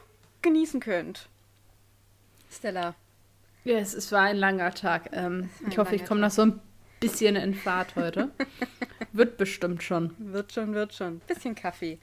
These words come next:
Speaker 1: bisschen Koffein. Ist immer eine gute Sache.
Speaker 2: Ja, ich hab nur Wasser mit Saft hier, aber na gut.
Speaker 1: Ich hab sogar nur Wasser hier. Es ist irgendwie, das ist anticlimactic. Hm. <laughs>
Speaker 2: Wir wollten als un-,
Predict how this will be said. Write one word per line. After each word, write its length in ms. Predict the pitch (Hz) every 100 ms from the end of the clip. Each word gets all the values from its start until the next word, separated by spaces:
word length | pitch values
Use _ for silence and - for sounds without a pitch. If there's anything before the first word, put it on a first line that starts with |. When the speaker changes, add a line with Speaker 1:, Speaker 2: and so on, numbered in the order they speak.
| - - - -
Speaker 1:
bisschen 260 | 302 - 233
Koffein. 480 | - 196 180 185 180 - - - - - -
Ist 160 | 208 -
immer 160 | 190
eine 180 | 180 180
gute 300 | 170 165 170
Sache. 320 | 160 165 165 - - - - - - -
Speaker 2:
Ja, 160 | 208 196
ich 140 | 208
hab 120 | 220
nur 340 | 220 208 208 196
Wasser 260 | 196 202
mit 200 | 190 180
Saft 280 | 165 165 -
hier, 360 | - 165 160 -
aber 200 | 180 190
na 160 | 190
gut. 240 | 185 170 - - - 160
Speaker 1:
Ich 60 |
hab 60 | 165
sogar 180 | 175 160
nur 220 | 160 214
Wasser 240 | 170 160 170 151
hier. 120 | 160
Es 140 | 156 -
ist 200 | - -
irgendwie, 360 | 180 175 - 180 - - - -
das 140 | 196
ist 160 | 240 160
anticlimactic. 920 | 151 151 147 151 147 151 - - - - -
Hm. 160 | 160 - - - - - - 220 - -
<laughs> 100 | 302 - - 302 - - - - - - - - - - - 220 226 269 240 -
Speaker 2:
Wir 340 | 233 254 254 220
wollten 640 | 233 294 294 262 254 262
als 380 | - 226 233 -
un-, 240 | 240 262